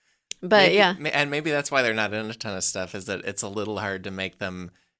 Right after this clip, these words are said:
Speaker 2: anthropomorphic in a super fun way 'cause they have
Speaker 1: Right.
Speaker 2: no limbs,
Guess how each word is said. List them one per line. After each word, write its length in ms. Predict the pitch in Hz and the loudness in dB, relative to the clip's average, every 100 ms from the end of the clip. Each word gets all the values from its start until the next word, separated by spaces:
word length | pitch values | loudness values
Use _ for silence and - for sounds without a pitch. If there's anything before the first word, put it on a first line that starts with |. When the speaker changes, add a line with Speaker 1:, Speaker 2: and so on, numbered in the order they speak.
| _ 101 | _ -4
Speaker 2:
anthropomorphic 760 | 104 101 - 98 95 95 95 92 | -2 -6 -14 -8 -8 -6 -10 -8
in 60 | |
a 60 | 90 | -4
super 300 | - 120 131 | -4 -4 -6
fun 260 | - 139 | -4 -4
way 140 | 147 147 | -4 -4
'cause 80 | 214 | 2
they 160 | 208 139 | 4 2
have 80 | |
Speaker 1:
Right. 60 | - | 0
Speaker 2:
no 120 | 101 | -4
limbs, 540 | 92 98 104 120 - | -6 -8 -8 -10 -14